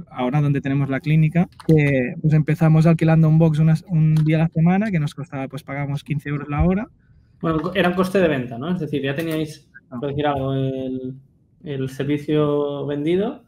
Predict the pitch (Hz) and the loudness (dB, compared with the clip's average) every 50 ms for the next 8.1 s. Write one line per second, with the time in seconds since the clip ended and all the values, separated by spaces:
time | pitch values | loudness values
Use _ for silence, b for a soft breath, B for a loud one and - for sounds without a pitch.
0 | b b b b b b b _ - 139 135 131 151 151 143 147 147 147 135 135 | b b b b b b b _ -6 -6 -4 -2 -2 -2 0 0 -2 -2 -2 -4
1 | 127 170 151 135 135 - - - 123 123 123 123 131 131 135 151 160 160 151 135 | -4 -4 -4 -8 -10 -10 -12 -12 -8 -8 -6 -4 -4 -4 -2 -2 -2 -2 -2 -4
2 | 131 127 123 123 120 123 127 131 135 131 127 127 127 127 131 131 127 127 127 120 | -4 -4 -6 -6 -8 -8 -8 -6 -4 -4 -4 -4 -4 -4 -4 -6 -6 -6 -6 -8
3 | 120 - - 127 123 120 123 120 117 - _ - _ - 147 135 131 127 - _ | -10 -14 -18 -20 -16 -10 -10 -10 -10 -10 _ -20 _ -12 -8 -6 -6 -6 -8 _
4 | _ _ _ _ _ - - 185 175 170 180 180 190 190 196 196 180 185 185 180 | _ _ _ _ _ -6 2 4 4 6 6 6 4 4 4 4 4 2 2 0
5 | 175 170 - 202 214 202 160 151 151 156 156 160 160 156 147 - 147 139 - 156 | 0 0 0 -2 -2 -2 -2 0 0 0 0 0 -2 -2 -4 -4 -8 -6 -6 -6
6 | 151 147 - _ - 160 156 156 156 147 156 165 160 160 160 160 160 - 151 156 | -6 -6 -10 _ -4 -2 0 2 2 2 2 2 4 4 2 2 0 -2 -2 -2
7 | 160 170 165 151 147 151 147 139 - 143 143 135 135 143 147 151 - - 139 131 | 0 0 0 0 -2 -4 -8 -8 -6 -8 -8 -6 -4 -4 -4 -4 -4 -6 -12 -14
8 | 139 | -14